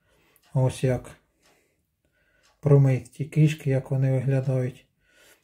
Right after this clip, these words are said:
От. Вони можуть бути досить довгі. Найкраще вже ж брати овечі кишки,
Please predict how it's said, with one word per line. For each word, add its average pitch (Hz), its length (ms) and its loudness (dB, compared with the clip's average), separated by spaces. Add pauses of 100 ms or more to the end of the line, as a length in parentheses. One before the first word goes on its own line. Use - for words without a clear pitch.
(840)
От. 135 380 -6 (800)
Вони 135 380 2 (260)
можуть 131 360 -4
бути 127 360 -6 (1300)
досить 127 400 -2
довгі. 135 480 4 (140)
Найкраще 143 560 2
вже 127 180 0
ж 123 60 -4
брати 131 360 0
овечі 139 380 2
кишки, 131 520 -4